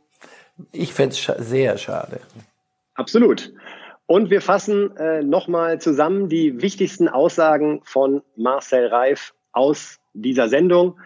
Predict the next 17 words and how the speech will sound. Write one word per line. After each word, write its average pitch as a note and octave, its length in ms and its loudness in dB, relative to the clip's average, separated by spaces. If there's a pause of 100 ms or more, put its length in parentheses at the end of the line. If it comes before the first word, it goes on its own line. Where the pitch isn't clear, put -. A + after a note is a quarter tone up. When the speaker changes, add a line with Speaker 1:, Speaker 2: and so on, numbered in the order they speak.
(540)
Speaker 2:
Bei C#3+ 120 0
aller G3+ 180 2
Bedeutung F#3 380 0
des E3 120 -4
Sports, E3+ 480 -2
das D#3+ 200 -6
ist - 220 -12
jetzt D3 220 -4
zweitrangig, D#3+ 760 0
der C3 160 2
Fußball D3 640 -2
hat B2+ 160 -4
sich C3+ 180 -2
jetzt - 260 -2
angemessen B2+ 580 2
zu A#2+ 120 -8
benehmen. A#2+ 460 0